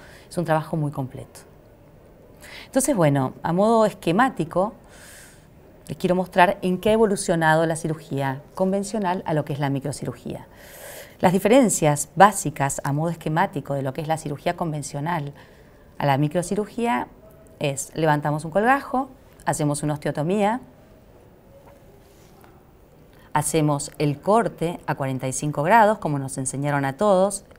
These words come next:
esto es cirugía apical convencional o apicectomía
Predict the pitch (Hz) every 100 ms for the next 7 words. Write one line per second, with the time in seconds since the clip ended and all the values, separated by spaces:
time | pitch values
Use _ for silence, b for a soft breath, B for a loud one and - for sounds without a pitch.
0 | - 156 156 156 - - 147 - - 175
1 | 175 135 143 135 143 139 131 123 180 202
2 | 196 247 B B B B - 139 - -
3 | 151 143 151 - 190 208 202 214